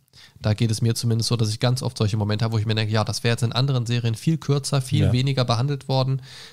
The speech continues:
Speaker 1: Aber für mich persönlich trägt es in diesen Serien sehr dazu bei,
Speaker 2: Ja,
Speaker 1: auch sehr
Speaker 2: klar.
Speaker 1: dazu bei, sie zu mögen und sie weiterempfehlen zu können. Und ich weiß nicht, ob es manchmal die Sachen sind, die jetzt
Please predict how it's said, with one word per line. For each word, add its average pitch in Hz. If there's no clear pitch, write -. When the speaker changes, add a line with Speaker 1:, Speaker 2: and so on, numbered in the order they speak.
Speaker 1:
Aber 120
für -
mich 185
persönlich 139
trägt 131
es 123
in 113
diesen 120
Serien 110
sehr 107
dazu 107
bei, 127
Speaker 2:
Ja, 107
Speaker 1:
auch 104
sehr 113
Speaker 2:
klar. 113
Speaker 1:
dazu -
bei, 110
sie 107
zu -
mögen 117
und 120
sie 107
weiterempfehlen 147
zu 147
können. 160
Und 131
ich 120
weiß 160
nicht, 151
ob 143
es 127
manchmal 131
die 135
Sachen 147
sind, 139
die 131
jetzt -